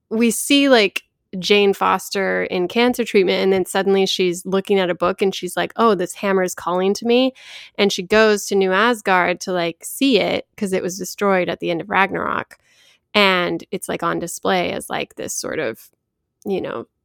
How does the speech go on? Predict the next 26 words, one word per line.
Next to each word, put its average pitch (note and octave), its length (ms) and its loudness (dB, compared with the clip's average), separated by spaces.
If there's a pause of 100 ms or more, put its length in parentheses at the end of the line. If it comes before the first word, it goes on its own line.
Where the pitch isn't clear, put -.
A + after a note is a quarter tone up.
(440)
uh, - 480 -8 (1500)
display G3 500 2
case, F3 400 -2
and F#3+ 160 4
then F#3 100 2
it - 160 0
suddenly F3+ 500 0 (160)
gets - 280 -4
magical F3 580 0
and F3 180 0
seems F3 240 -4
to - 60 -10
come F3 140 -2
together. F3+ 240 0
But G#3 120 4
we A#3+ 160 8
don't G#3 220 10
know A#3+ 220 8
that F#3 300 8
as F#3 120 -4
an F3 80 0
audience G#3 500 4 (420)
until G#3 320 4
it - 120 2
cuts - 400 -2
to F3+ 260 0